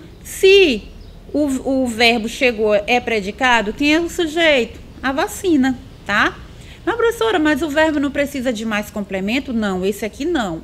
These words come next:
Ele é um verbo intransitivo, então ele tem complemento, é, total. Ele, ele tem complemento, não, ele tem sentido total, ele não precisa de complemento, tá?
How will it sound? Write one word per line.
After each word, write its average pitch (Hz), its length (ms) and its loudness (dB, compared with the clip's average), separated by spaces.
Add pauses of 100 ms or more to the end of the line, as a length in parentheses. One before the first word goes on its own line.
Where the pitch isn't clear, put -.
Ele 226 420 0
é 233 360 0 (160)
um 233 100 -2
verbo 220 320 -2
intransitivo, 254 800 -4
então 220 200 -4
ele 233 120 -2
tem 233 140 -6
complemento, 233 760 -6 (280)
é, 202 720 4
total. 196 540 -2
Ele, 214 240 0
ele 220 180 0
tem 220 240 -2
complemento, 208 500 -4
não, 214 140 -4
ele 196 100 0
tem 220 140 -4
sentido 240 500 -2
total, 247 600 -4
ele 180 100 -6
não 247 140 -4
precisa 269 440 -4
de 254 100 -10
complemento, 262 640 -6
tá? 262 260 2